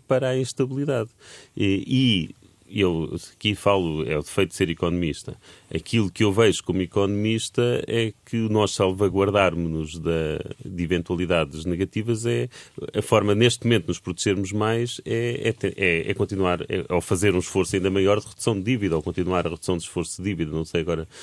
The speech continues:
se é, se é a altura de aumentar o esforço ou não. Mas, claramente, essa é a principal ameaça económica que nós temos.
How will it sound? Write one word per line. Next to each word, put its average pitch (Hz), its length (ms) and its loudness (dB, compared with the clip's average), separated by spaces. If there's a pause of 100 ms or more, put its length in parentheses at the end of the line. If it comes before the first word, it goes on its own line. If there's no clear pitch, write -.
(260)
se 82 340 0
é, 80 320 2
se - 160 0
é - 20 6
a 85 40 6
altura 85 260 0
de 85 80 0
aumentar 87 380 2
o - 20 0
esforço 101 380 0
ou 95 60 2
não. 87 180 2 (280)
Mas, 98 120 -2
claramente, 123 640 6
essa 151 260 4
é 151 60 4
a 151 40 -2
principal 143 540 0
ameaça 139 420 0
económica 135 600 0
que - 100 -6
nós 135 180 -2
temos. 92 520 -6